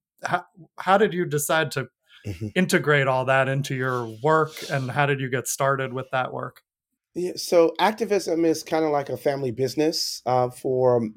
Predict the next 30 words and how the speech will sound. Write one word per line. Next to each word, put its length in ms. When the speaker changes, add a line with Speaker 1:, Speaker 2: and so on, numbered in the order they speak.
Speaker 2:
uh, 140
the 120
mo-, 320
uh, 140
my 160
mother's 340
side 200
of 40
my 120
family. 560
Uh, 160
my, 460
um, 340
maternal 400
grandparents 760
met 260
in 140
the 60
American 460
Labor 240
Party. 680
Um, 280
my 400
maternal 540
grandfather 640
was 240
a 320
tenants' 420
rights, 420
uh, 100